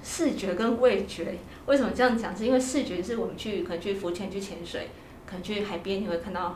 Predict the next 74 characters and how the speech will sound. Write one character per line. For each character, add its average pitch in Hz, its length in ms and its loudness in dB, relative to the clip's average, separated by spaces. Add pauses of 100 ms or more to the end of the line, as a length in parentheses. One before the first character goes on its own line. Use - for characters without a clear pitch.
海 185 220 -6 (180)
变 196 180 -2
脏 - 280 -6
了。 - 100 -10 (440)
那 220 160 4
味 247 180 6
觉 170 160 0
可 - 80 -6
能 156 100 -8
就 175 60 -6
是 202 260 -2 (400)
比 196 80 -2
较 226 140 0
会 247 140 4
引 170 200 -2
发 196 200 -2
大 196 180 2
家 202 100 0
去 190 140 -2
注 170 240 -2
意 156 140 -2
的， 147 120 -8
就 180 120 -8
是 170 320 -2
我 180 60 -2
们 180 100 -4
很 170 280 -6
怕 196 360 2 (400)
透 214 160 0
过 202 120 0
食 170 200 -2
物 170 180 0
链， 175 260 -2 (380)
那 190 140 0
这 180 120 -6
些 180 180 -2
东 175 140 -4
西 175 60 -4
会 175 80 2
回 170 160 -2
到 170 140 -4
我 - 40 -6
们 143 120 -10
的 151 100 -6
人 - 240 -10
体。 - 200 -12 (280)
对， - 160 -2
所 226 80 -2
以 208 60 2
我 - 40 0
觉 185 80 0
得 170 60 4
透 240 200 0
过 214 120 0
这 208 80 2
两 196 220 -2
个， 208 120 -4
其 180 160 -2
实 196 100 0
是 170 80 -2
大 175 180 -2
家 170 180 -2 (320)
会 196 80 -2
去 190 160 -4
重 180 180 -2
视 - 180 -8
到 165 220 -4
它 - 100 -10
的 - 80 -8 (100)
部 151 160 -10
分 - 200 -8 (140)
这 - 60 -8
样 - 80 -10 (100)
子。 - 140 -12